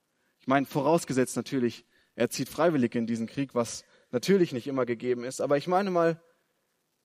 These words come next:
theoretisch gesehen müsste er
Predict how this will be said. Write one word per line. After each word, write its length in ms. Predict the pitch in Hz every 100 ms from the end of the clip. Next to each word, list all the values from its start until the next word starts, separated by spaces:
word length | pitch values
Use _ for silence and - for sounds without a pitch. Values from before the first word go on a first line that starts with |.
| _ _ _ _ _
theoretisch 480 | - 147 185 208 -
gesehen 460 | 151 147 160 175 - _ _ _ _ _ _ _ _
müsste 320 | 127 165 - 85
er 380 | 104 120 123